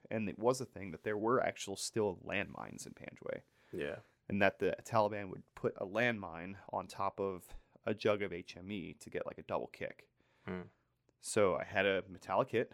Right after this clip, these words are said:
Speaker 1: I had a circular device in the ground,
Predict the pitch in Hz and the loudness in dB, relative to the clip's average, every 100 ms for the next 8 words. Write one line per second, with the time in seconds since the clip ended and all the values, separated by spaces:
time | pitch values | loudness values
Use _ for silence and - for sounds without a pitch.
0 | - _ - - 95 87 58 - - 113 | -12 _ -20 -6 -2 0 -2 -6 -4 -4
1 | - 135 117 117 120 - _ _ _ _ | -2 0 2 2 -2 -6 _ _ _ _
2 | _ _ - 107 113 95 - 107 101 95 | _ _ -2 8 8 8 2 -6 -6 0
3 | 110 82 67 | 0 0 -8